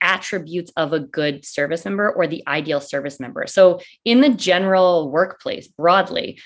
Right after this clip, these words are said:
there is this notion, um, that the ideal worker is a specific kind of person, right? And it's often, uh, pitted against this, um, against parenting and motherhood, right? So the ideal worker and the ideal mother are sort of these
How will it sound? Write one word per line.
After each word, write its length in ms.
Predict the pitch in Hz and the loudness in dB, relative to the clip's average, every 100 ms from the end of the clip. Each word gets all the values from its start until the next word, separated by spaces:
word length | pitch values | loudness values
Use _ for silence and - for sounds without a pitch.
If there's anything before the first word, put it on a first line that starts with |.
| - | -2
there 180 | 208 226 | 0 2
is 300 | 220 240 240 | 2 2 0
this 440 | 196 185 185 - - - | 4 4 4 -8 -14 -10
notion, 680 | 175 160 156 - - - 170 - _ | -4 -2 -4 -8 -10 -12 -14 -20 _
um, 460 | 175 165 156 151 147 _ _ - | -2 0 2 0 -4 _ _ -6
that 460 | 170 151 143 - _ - | -2 0 0 -4 _ -8
the 180 | 185 190 | -6 2
ideal 380 | 190 202 214 175 | 2 4 2 2
worker 380 | 156 151 156 | -2 0 -2
is 140 | 147 147 | -2 -6
a 40 | |
specific 480 | 143 - - 147 143 | -12 -12 -8 -6 -6
kind 240 | - 135 | -6 -6
of 140 | 120 - | -6 -8
person, 380 | 92 - - - | -10 -10 -12 -4
right? 200 | 156 160 | -2 -2
And 140 | 170 | -2
it's 140 | 147 - | -2 -2
often, 480 | 185 208 208 196 - - - - | -2 -2 -2 -4 -6 -20 -16 -6
uh, 200 | 165 147 | -2 -2
pitted 340 | - 254 233 | 0 0 2
against 420 | 202 170 151 147 - | 0 0 -2 -2 -6
this, 360 | 147 - - - | -8 -10 -16 -6
um, 520 | 143 139 139 135 131 _ _ _ _ _ _ - | -4 -4 -4 -6 -8 _ _ _ _ _ _ -2
against 500 | 180 180 151 - - _ _ _ - | 2 2 0 -8 -14 _ _ _ -6
parenting 460 | 226 175 139 147 143 | 0 0 0 -4 -4
and 120 | 139 | -4
motherhood, 360 | 139 151 139 147 | -4 -6 -8 -4
right? 180 | 156 156 | -4 -2
So 80 | 165 | -2
the 100 | - | 2
ideal 320 | 190 208 190 | 2 2 2
worker 320 | 175 165 175 | 2 2 2
and 200 | 165 147 | 2 0
the 60 | - | -2
ideal 280 | 156 160 | -2 -2
mother 440 | 147 139 135 131 131 _ - | -2 -4 -4 -6 -10 _ -10
are 80 | |
sort 180 | 160 165 | -2 -2
of 80 | 151 | 0
these 280 | 151 143 | 0 -2